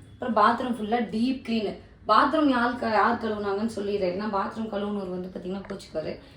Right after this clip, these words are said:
எங்க வீட்டுக்காரர் தான் கழுவணும். ரெண்டு பேருக்கு. ஒருத்தர் பாத்ரூம் கழுவுறதுக்கு ஒருத்தர் வர சொன்னாங்க. அவரு பொசுக்குன்னு வந்து ரெண்டாயிரத்தி ஐந்நூறு ரூபாய் கேட்டாரா? சரிங்க, எங்க வீட்டுக்காரர் இருக்காரு கழுவுறதுக்கு, நான் கழுவ வச்சுக்கிறேன் அப்படின்னு சொல்லி அவரை அனுப்பிச்சு விட்டுட்டேன்.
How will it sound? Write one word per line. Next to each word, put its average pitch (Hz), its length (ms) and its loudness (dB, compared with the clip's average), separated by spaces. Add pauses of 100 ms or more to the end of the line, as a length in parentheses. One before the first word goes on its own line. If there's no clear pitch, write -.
(120)
எங்க 196 260 0
வீட்டுக்காரர் 196 260 -2
தான் 175 140 -2
கழுவணும். 160 300 -6 (400)
ரெண்டு 196 220 -4
பேருக்கு. - 340 -6 (840)
ஒருத்தர் 220 360 -2
பாத்ரூம் 247 320 0
கழுவுறதுக்கு 233 340 0
ஒருத்தர் 202 200 -2
வர 185 240 -4
சொன்னாங்க. 185 280 -6 (520)
அவரு 202 460 -6
பொசுக்குன்னு 247 360 0
வந்து 240 100 2
ரெண்டாயிரத்தி 220 440 0
ஐந்நூறு 220 260 2
ரூபாய் 247 160 4
கேட்டாரா? 196 500 2 (500)
சரிங்க, 254 360 8
எங்க 220 160 8
வீட்டுக்காரர் 240 440 6
இருக்காரு 208 240 6
கழுவுறதுக்கு, 233 460 10
நான் 240 160 8
கழுவ 247 280 12
வச்சுக்கிறேன் 196 420 0
அப்படின்னு 185 160 -4
சொல்லி 202 200 2
அவரை 175 160 4
அனுப்பிச்சு 170 220 -6
விட்டுட்டேன். - 440 -6